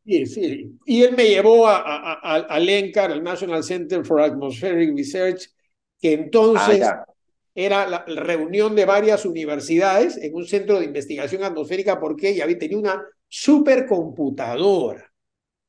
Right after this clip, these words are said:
Speaker 1: La primera gran supercomputadora de, norteamericana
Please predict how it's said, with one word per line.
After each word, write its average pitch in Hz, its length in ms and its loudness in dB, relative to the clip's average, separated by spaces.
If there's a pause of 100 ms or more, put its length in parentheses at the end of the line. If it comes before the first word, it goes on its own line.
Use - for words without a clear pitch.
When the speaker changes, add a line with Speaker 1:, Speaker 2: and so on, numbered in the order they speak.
(340)
Speaker 1:
La 180 120 -4
primera 269 380 0
gran 294 300 0
supercomputadora 180 1160 0
de, 160 320 -6
norteamericana 147 1200 -4